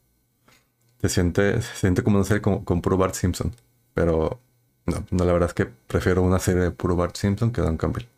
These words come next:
La verdad no la recomiendo. Eh, digo, viendo la segunda temporada, voy a ver, a ver qué tal si se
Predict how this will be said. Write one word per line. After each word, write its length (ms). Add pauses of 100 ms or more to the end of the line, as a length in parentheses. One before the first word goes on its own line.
(520)
La 80
verdad 160
no 100
la 120
recomiendo. 460 (440)
Eh, 400 (520)
digo, 140
viendo 200
la 60
segunda 200
temporada, 400
voy 200
a 40
ver, 140
a 20
ver 160
qué 120
tal 440
si 580
se 420